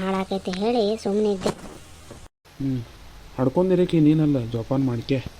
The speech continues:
Speaker 1: ಹ್ಮ್, ಹಡ್ದಕ್ಕೆ ನಾನಾದ್ರೆ ನಾನು ಒಬ್ಬಾಕಿಂದನೇ ಆಗೈತೆ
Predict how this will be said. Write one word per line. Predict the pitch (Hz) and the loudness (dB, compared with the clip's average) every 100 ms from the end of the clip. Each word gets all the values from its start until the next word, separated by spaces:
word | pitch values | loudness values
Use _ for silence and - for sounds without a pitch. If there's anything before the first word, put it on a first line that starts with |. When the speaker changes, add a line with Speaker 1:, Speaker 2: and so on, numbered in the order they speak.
| - - - - - _ - - | -18 -18 -20 -20 -20 _ -20 -10
Speaker 1:
ಹ್ಮ್, | 247 269 226 | -4 0 0
ಹಡ್ದಕ್ಕೆ | 196 220 240 247 233 | 0 0 2 4 6
ನಾನಾದ್ರೆ | 226 233 220 233 240 - - 226 | 6 4 4 2 0 -2 -6 0
ನಾನು | 214 190 | 2 4
ಒಬ್ಬಾಕಿಂದನೇ | 202 214 226 226 220 | 2 2 4 4 2
ಆಗೈತೆ | 190 170 | 0 0